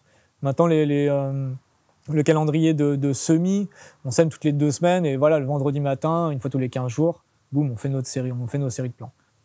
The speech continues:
Alors qu'avant, c'était un peu, euh, avec la lune, avec les machins, avec les trucs, euh.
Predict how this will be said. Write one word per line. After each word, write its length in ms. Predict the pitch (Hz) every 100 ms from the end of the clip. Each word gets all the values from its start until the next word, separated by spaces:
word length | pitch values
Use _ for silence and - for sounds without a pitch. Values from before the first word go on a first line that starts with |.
| _ _ _
Alors 160 | 120 113
qu'avant, 200 | 135 156
c'était 160 | - 131
un 100 | 127
peu, 240 | 147 147
euh, 480 | 139 123 123 120 123
avec 200 | 123 120
la 100 | 127
lune, 240 | 123 143 131
avec 180 | 120
les 60 | 123
machins, 280 | 120 117 131
avec 140 | 123
les 100 | 120
trucs, 320 | 117 151 151
euh. 120 | 123